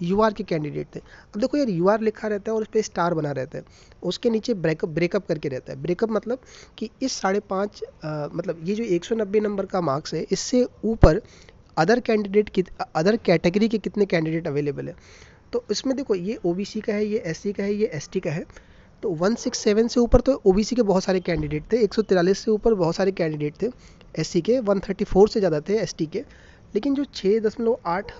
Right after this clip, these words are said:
ओबीसी के हैं, वन पॉइंट थ्री जो एससी के हैं, चार सौ पैंतालीस एसटी के, इन लोगों ने एक सौ नब्बे नंबर से ज़्यादा मार्क्स गेन करा हुआ था, राइट?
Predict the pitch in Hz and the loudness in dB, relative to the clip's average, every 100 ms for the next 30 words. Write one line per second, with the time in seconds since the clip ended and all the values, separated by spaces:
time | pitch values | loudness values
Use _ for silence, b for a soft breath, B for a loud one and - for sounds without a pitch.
0 | - 170 185 - 190 185 170 185 165 170 | -2 0 0 -4 -2 0 0 -2 -4 -2
1 | 202 202 196 190 185 190 202 - 151 - | -2 0 0 0 -2 0 0 0 -4 -4
2 | 180 175 170 185 B B B - - 120 | -2 0 -2 -4 B B B -2 0 0
3 | 202 196 190 202 170 - 180 202 - 247 | 2 0 2 -2 -4 -6 -6 -6 -4 2
4 | 285 247 156 135 175 285 B B B - | 4 6 4 0 -2 -6 B B B -2
5 | 220 - - 269 190 165 208 185 156 156 | -2 -2 -4 -2 0 2 2 4 0 -4
6 | - 220 156 139 254 - - - - 156 | -4 -2 0 -2 -6 -10 -20 -20 -8 -2
7 | 139 208 - - 160 175 160 123 127 143 | 0 -2 -6 -8 2 2 2 -4 -8 -12
8 | - - - 139 214 | -16 -18 -14 -10 -10